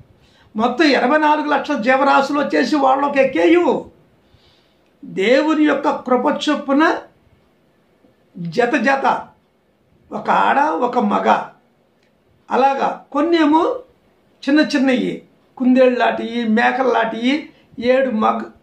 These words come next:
ఏడు ఆడ ఒక మగ, నాలుగు ఆడ ఒక మగ, రెండు ఆడ ఒక మగ, అలా వ-, ఎక్కినాయి అనమాట. అలా వచ్చేస్తే అవి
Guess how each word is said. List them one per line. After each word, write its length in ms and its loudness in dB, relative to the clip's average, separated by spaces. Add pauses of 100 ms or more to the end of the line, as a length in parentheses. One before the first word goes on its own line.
ఏడు 560 4
ఆడ 440 2 (580)
ఒక 160 0
మగ, 460 0 (640)
నాలుగు 460 2
ఆడ 460 0 (340)
ఒక 200 -2
మగ, 460 -2 (880)
రెండు 300 2
ఆడ 560 0 (160)
ఒక 140 0
మగ, 460 0 (160)
అలా 160 2
వ-, 300 -2 (180)
ఎక్కినాయి 340 -2
అనమాట. 300 -4 (1160)
అలా 200 0
వచ్చేస్తే 880 2 (1080)
అవి 260 2